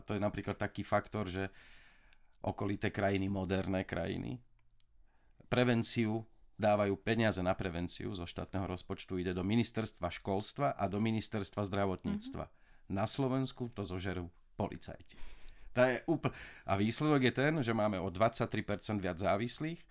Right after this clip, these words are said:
Speaker 1: drog na ulici je viacej a ešte širšie spektrum a ešte viac ľudí užíva. Ale furt budeme pchať tie prachy do polície,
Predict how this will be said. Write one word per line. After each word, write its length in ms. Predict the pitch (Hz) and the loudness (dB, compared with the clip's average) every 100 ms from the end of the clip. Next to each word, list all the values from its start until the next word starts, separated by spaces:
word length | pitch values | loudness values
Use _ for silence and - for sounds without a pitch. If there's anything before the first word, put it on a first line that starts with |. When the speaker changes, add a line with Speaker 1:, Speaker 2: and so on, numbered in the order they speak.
| - - | -20 -8
Speaker 1:
drog 400 | 107 117 120 120 | 0 4 6 6
na 140 | 104 107 | 4 2
ulici 400 | 101 98 - 92 | 2 -2 -2 -2
je 80 | 90 | 0
viacej 520 | 87 85 - 139 151 170 - - - | 0 0 0 0 0 -4 -12 -20 0
a 60 | - - | 2 4
ešte 240 | 113 - | 2 0
širšie 400 | - 98 98 - | -2 -2 -2 -2
spektrum 560 | 101 - 98 - 135 117 | -2 -2 -4 -2 -2 4
a 160 | 117 | 4
ešte 260 | 135 127 - 113 | 4 0 0 2
viac 160 | 107 | 2
ľudí 320 | 98 98 104 | 2 -2 -2
užíva. 400 | 113 107 87 80 - - - - - - | -4 -4 -6 -10 -14 -20 -20 -20 -12 6
Ale 240 | 120 170 | 10 10
furt 260 | - 226 240 | 10 8 6
budeme 380 | 175 139 117 113 | 8 6 6 2
pchať 340 | - 110 - | 2 0 0
tie 20 | 117 | 2
prachy 320 | 110 - 113 | 2 2 2
do 80 | 110 | 2
polície, 720 | - 127 139 - 160 185 202 | 2 2 2 2 2 2 2